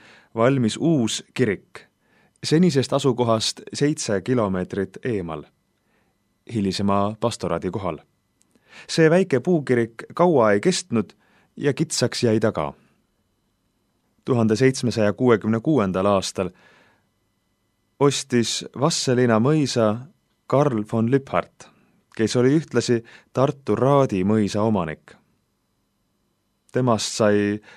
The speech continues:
Vastseliina kihelkonna patroon, kelle algatusel ehitati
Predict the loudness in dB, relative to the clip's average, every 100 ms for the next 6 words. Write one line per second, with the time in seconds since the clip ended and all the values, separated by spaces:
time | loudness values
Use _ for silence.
0 | _ 0 0 -2 0 2 2 2 0 0
1 | 0 0 0 0 -2 -2 0 2 2 0
2 | 2 4 4 6 4 0 -2 0 4 4
3 | 4 2 -2 -2 -2 -2